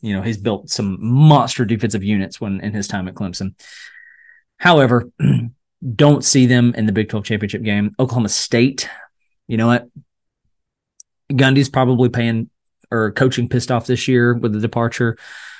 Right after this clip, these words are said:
I believe he said he has no interest in playing Oklahoma, renewing Bedlam after they depart.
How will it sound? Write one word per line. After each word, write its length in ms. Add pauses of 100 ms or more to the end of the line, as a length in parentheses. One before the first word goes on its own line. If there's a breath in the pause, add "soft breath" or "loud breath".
(100)
I 140
believe 420
he 160
said 280
he 160
has 180
no 440
interest 720
in 160
playing 380
Oklahoma, 680
renewing 520
Bedlam 340
after 200
they 120
depart. 480